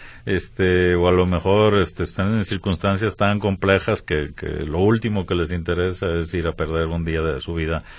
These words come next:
este, yendo a votar. Este, porque no ven que eso, en qué, en qué va a cambiar su, su día a día. Digo, estoy pensando en las personas, pues, que apenas sobreviven, porque, este, si hay que recordarlo, pues, es, esa cantidad de, de, bueno, y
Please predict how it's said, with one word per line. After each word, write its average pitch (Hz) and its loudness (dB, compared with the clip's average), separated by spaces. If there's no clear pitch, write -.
este, - -8
yendo 80 0
a 78 0
votar. 64 -6
Este, - -8
porque - -4
no 98 4
ven 104 6
que 95 4
eso, 98 2
en 85 -4
qué, 92 -2
en 82 -4
qué 92 -2
va 92 4
a 87 0
cambiar 87 0
su, 80 -4
su 80 -6
día 87 0
a - -2
día. 95 2
Digo, 67 -2
estoy - -4
pensando 95 0
en 92 2
las 76 -2
personas, 90 -6
pues, - -8
que - -12
apenas 85 -4
sobreviven, 85 -2
porque, 73 -8
este, 64 -8
si 78 -8
hay 73 -6
que - 0
recordarlo, 90 0
pues, 80 0
es, - -8
esa 107 0
cantidad 113 8
de, 117 8
de, 95 4
bueno, 104 4
y 87 2